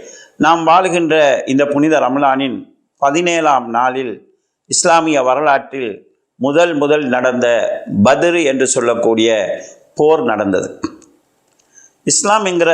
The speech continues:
சாந்தி மார்க்கத்தில், இஸ்லாம் என்கிற அமைதி மார்க்கத்தில் எப்படி போர் வந்தது என்று யோசிக்கிறீர்களா? ஆம், நபி ஸல்லல்லாஹு அலைஹி வஸல்லம் அவர்கள் மக்காவிலே பதிமூன்று வருடங்கள் இஸ்லாமிய பிரச்சாரம் செய்தார்கள்.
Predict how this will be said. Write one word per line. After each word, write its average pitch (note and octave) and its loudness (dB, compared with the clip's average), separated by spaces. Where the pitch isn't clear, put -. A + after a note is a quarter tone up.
சாந்தி D#3+ 2
மார்க்கத்தில், B2+ 0
இஸ்லாம் G3 0
என்கிற D#3+ 0
அமைதி E3+ 0
மார்க்கத்தில் C3+ 0
எப்படி E3 0
போர் E3+ 0
வந்தது C#3 2
என்று C3+ 0
யோசிக்கிறீர்களா? G#2 -2
ஆம், F3 2
நபி F3+ 0
ஸல்லல்லாஹு F3+ 4
அலைஹி D#3+ 0
வஸல்லம் C#3 0
அவர்கள் B2+ -2
மக்காவிலே D#3 2
பதிமூன்று G#3 0
வருடங்கள் D#3 2
இஸ்லாமிய F3+ -2
பிரச்சாரம் C#3+ -2
செய்தார்கள். A2+ -6